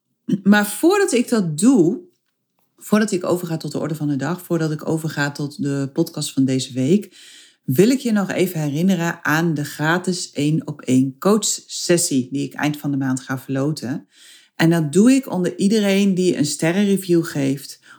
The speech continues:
of een comment plaatst onder een willekeurige podcast. Dus het maakt niet uit welke podcast het is. Als je een comment plaatst, je maakt er even een foto van. Hè, of als je sterren plaatst, maak er even een foto van.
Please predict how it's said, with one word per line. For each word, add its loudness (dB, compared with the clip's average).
of 0
een 4
comment -2
plaatst -6
onder 2
een -4
willekeurige -2
podcast. -8
Dus 0
het -4
maakt 0
niet -2
uit -4
welke -6
podcast -6
het -12
is. -4
Als 0
je -4
een -2
comment -4
plaatst, -4
je -4
maakt -2
er -4
even -4
een -2
foto 0
van. -2
Hè, -2
of -10
als -6
je -14
sterren 0
plaatst, -4
maak -4
er -4
even -2
een -2
foto -6
van. -10